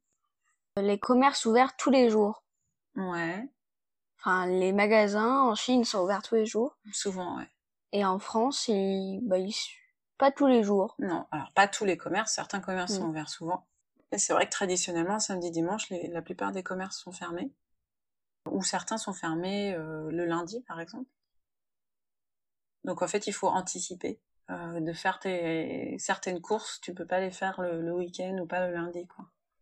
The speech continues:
Speaker 1: Mm.
Speaker 2: Ça, c'est différent. Il y a aussi des horaires d'ouverture qui sont différents, parce qu'en Chine, les commerces restent souvent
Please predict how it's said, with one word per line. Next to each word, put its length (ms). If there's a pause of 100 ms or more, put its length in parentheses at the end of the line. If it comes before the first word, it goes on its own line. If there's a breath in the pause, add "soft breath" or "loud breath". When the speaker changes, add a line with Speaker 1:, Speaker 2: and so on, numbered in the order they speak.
(280)
Speaker 1:
Mm. 140 (440)
Speaker 2:
Ça, 140
c'est 180
différent. 420 (1080)
Il 40
y 40
a 20
aussi 180
des 200
horaires 240
d'ouverture 440
qui 80
sont 200
différents, 420
parce 200
qu'en 180
Chine, 500
les 140
commerces 340
restent 400
souvent 300